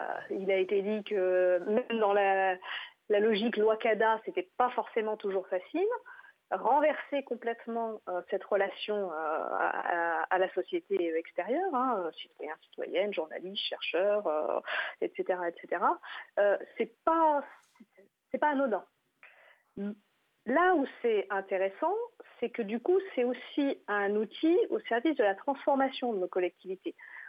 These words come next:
Au-delà de l'intérêt dont il a été question sur la transparence de la vie publique, euh, sur le fait que les données qu'on va rendre publiques, elles peuvent servir aussi à développer des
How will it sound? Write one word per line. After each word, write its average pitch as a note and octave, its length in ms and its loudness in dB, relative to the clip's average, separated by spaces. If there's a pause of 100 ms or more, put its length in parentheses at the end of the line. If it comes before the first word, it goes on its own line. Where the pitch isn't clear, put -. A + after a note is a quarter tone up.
(140)
Au-delà A#3+ 320 4
de G#3 100 0
l'intérêt G3 440 0
dont F3+ 180 -8
il F3 80 -6
a E3+ 40 2
été E3+ 180 -4
question G3+ 400 -2
sur G3+ 120 -6
la D#3+ 100 -6
transparence F3+ 540 -2
de F3 100 -4
la F3 120 -2
vie F3 140 -10
publique, G#3 720 -6
euh, F3+ 160 -2
sur - 180 -6
le F3+ 100 0
fait F3+ 240 -2
que F#3 100 -2
les F3+ 140 0
données F#3+ 440 2
qu'on F3+ 160 -4
va F3 100 0
rendre F3+ 180 -4
publiques, F#3+ 420 -6
elles E3+ 120 -2
peuvent E3+ 200 -2
servir F3 300 0
aussi F#3 420 -2
à F3 60 2
développer F3+ 380 -2
des F#3 120 0